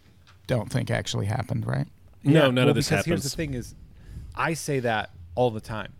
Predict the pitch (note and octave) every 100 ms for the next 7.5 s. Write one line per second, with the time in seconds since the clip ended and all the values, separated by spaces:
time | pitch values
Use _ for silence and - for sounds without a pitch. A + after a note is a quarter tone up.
0 | - - - D3 C#3+ G3 - - - -
1 | - C3+ C3+ C3 C3+ C3 B2+ C3 C3 B2
2 | A2+ A2 A#2 C3+ - - - - B2 E3
3 | D3 E3+ G3 A#2+ E3+ G#3+ - F#3+ F3 G3
4 | A3+ - - - - - - - D3+ D#3
5 | D#3 D3+ D#3 F3+ F3+ F3 E3+ E3+ E3+ D#3+
6 | D#3 D#3 C#3+ C3 B2+ A2+ - - A2+ -
7 | G#2 G2 G2+ G2+ G#2